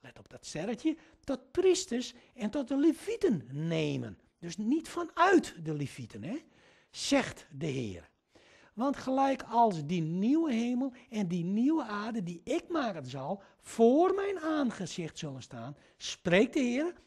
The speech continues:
alzo zal ook uw lieder zaad en uw lieder naam staan." Heel bijzondere tekst. En daar is nog een tekst bij, dat is Hosea vier vers zes.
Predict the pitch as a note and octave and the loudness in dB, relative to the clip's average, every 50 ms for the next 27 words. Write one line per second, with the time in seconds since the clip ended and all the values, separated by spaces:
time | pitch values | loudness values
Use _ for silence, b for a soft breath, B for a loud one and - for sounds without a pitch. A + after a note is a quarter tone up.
0 | _ - - D3 E3 A3 - - D4 C#4 - - C4 B3+ B3 - - G#3+ A3 C4+ | _ -12 -8 -6 -4 -4 -4 -4 -4 -4 -4 -2 -4 -4 -4 -2 2 2 4 4
1 | - - - B3+ B3+ C#4 C#4 B3+ C4 A#3+ D4+ C#4 - - - - F3+ D#3+ F3 F#3+ | 2 0 0 2 4 4 4 4 2 2 0 -2 -6 -8 -8 -6 -6 -4 -6 -6
2 | G#3+ - - G#3+ A#3 A#3+ A#3 C#4 C4+ C4+ B3+ F#3+ F#3+ G#3 F#3 C#4 - b b b | -8 -8 -6 -4 -4 -2 0 2 2 2 2 0 0 -2 -2 -4 -6 b b b
3 | b b - D#3+ F3+ G#3+ C4+ F4 G4+ G#4+ F#4+ C4+ F#3 D#3 C#3+ B2 G#2 F#2 E2 - | b b -6 -2 -2 0 0 0 -2 -2 -2 0 0 -2 -2 -4 -6 -10 -14 -14
4 | - - - - A2+ F#2+ E2 D2+ - _ _ _ _ _ _ _ _ _ _ _ | -16 -14 -12 -12 -12 -12 -14 -16 -20 _ _ _ _ _ _ _ _ _ _ _
5 | - - D3+ D3 C3+ A#2+ A2 G#2 G2+ G#2+ G#2 G2+ A2+ A2+ G#2 F#2 F#2+ G2 F#2+ - | -6 -2 0 0 0 0 -4 -8 -10 -12 -12 -12 -12 -12 -14 -14 -16 -18 -18 -18
6 | - - E2+ - - - - _ _ _ _ _ _ _ _ _ _ _ _ _ | -18 -18 -18 -18 -20 -20 -20 _ _ _ _ _ _ _ _ _ _ _ _ _
7 | _ _ _ _ - A#3+ A#3 A3 F#3 D#3 E3+ F#3 G3+ B3 B3 B3 C#4+ C#4+ C4 C4 | _ _ _ _ -2 0 2 2 2 2 0 0 0 -2 0 0 0 0 0 0
8 | C4 C#4+ D#4 E4+ G4 G4 G4 b b b b _ - G#3+ F3 G3 G3+ F#3+ - - | 0 0 0 0 -2 -2 -4 b b b b _ -8 -6 -4 -2 -4 -4 -2 -2
9 | - C#4+ B3+ G#3 D#3 - - - B3+ A#3 - - F3 - - - - - - - | -2 -2 -2 -2 -4 -4 -2 -2 -2 -2 -2 -4 -8 -8 -8 -8 -10 -10 -14 -18
10 | - | -20